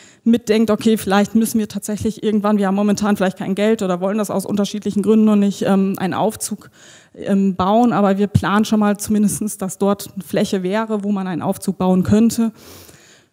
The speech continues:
Und denkt einfach so ein bisschen mit, dass man gewisse Wände, ähm, in Trockenbauweise und wo auch immer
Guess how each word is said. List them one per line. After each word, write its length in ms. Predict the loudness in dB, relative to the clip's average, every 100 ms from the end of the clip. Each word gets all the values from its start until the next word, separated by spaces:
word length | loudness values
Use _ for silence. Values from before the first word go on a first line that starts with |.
| _ _
Und 200 | 0 4
denkt 240 | 4 4 2
einfach 180 | 2
so 100 | 2
ein 60 | 2
bisschen 300 | 2 4 4
mit, 180 | 4 2
dass 160 | 2
man 280 | 4 4 4
gewisse 360 | 4 2 2 2
Wände, 720 | 4 4 4 4 6 4 4
ähm, 180 | 4 4
in 120 | 2
Trockenbauweise 960 | 0 0 2 2 0 0 0 2 2 2
und 340 | -2 -4 -8 -14 -20 -20 -20 _
wo 120 | -8
auch 140 | -8 0
immer 420 | 2 4 2